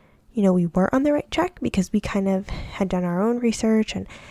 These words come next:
thought that we knew what her issues are, but having somebody who was an expert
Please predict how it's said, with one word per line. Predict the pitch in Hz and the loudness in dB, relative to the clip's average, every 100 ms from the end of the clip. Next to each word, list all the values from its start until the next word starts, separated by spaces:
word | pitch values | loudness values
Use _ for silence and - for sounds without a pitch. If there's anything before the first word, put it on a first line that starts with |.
| - - | -20 -16
thought | - 185 185 | -2 0 0
that | - - | -2 2
we | 208 | 2
knew | 196 196 | 2 0
what | 196 - | 0 -4
her | - | -6
issues | - - 226 226 | -6 -4 -4 -2
are, | 226 | -2
but | 226 - | -2 -2
having | 190 190 | -4 -2
somebody | 190 190 185 185 | -4 -2 0 -2
who | - 185 | -2 0
was | 180 - | 0 -2
an | - | -6
expert | 185 - - 269 285 | -8 -8 -4 -2 -2